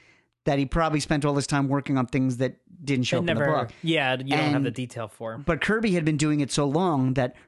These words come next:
Speaker 1: Kirby wasn't gonna draw anything that wouldn't show up in the book. He was
Speaker 2: Right.
Speaker 1: being paid to draw a book. He wasn't being paid to do,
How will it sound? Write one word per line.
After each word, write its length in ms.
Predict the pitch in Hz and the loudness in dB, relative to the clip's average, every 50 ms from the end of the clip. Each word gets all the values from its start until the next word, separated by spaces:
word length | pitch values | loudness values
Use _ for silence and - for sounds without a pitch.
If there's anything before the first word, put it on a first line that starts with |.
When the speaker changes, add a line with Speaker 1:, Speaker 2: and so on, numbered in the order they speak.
| _ _ | _ _
Speaker 1:
Kirby 300 | - 180 202 208 220 214 | -2 -2 0 2 0 2
wasn't 280 | 190 170 165 147 156 151 | 2 2 2 2 2 2
gonna 180 | 147 143 139 | 2 2 0
draw 360 | 131 113 120 135 151 175 196 | 0 0 0 2 2 2 2
anything 340 | 185 143 120 104 - 127 113 107 | 2 0 0 -2 -2 -2 -2 -2
that 100 | 113 104 | -2 -2
wouldn't 280 | 107 110 104 110 104 | -4 -4 -4 -4 -4
show 180 | - - 120 107 | -4 -4 -4 -4
up 120 | 107 - | -4 -6
in 80 | - 110 | -6 -8
the 40 | 104 | -6
book. 340 | 98 113 107 104 - - | -8 -10 -10 -10 -12 -4
He 100 | - 170 | -2 0
was 120 | 165 165 143 | 0 2 0
Speaker 2:
Right. 100 | 127 123 | 0 0
Speaker 1:
being 180 | 170 170 160 147 | 0 0 0 0
paid 300 | - 156 160 156 147 135 | 0 0 2 2 0 0
to 100 | - 151 | -2 0
draw 240 | 131 139 131 127 123 | 0 2 2 2 0
a 40 | 117 | 0
book. 380 | 113 127 101 - - - - - - _ _ _ _ | -2 -2 -4 -4 -8 -16 -20 -20 -20 _ _ _ _
He 120 | _ - 147 | _ 0 0
wasn't 380 | 147 156 156 147 156 147 139 | 2 2 2 0 0 0 0
being 200 | - 147 143 135 | 0 0 0 0
paid 240 | - 135 135 131 123 - | 0 0 0 0 -2 -2
to 60 | 123 | -6
do, 400 | 120 123 123 117 113 113 117 | -4 -2 0 0 0 -2 -4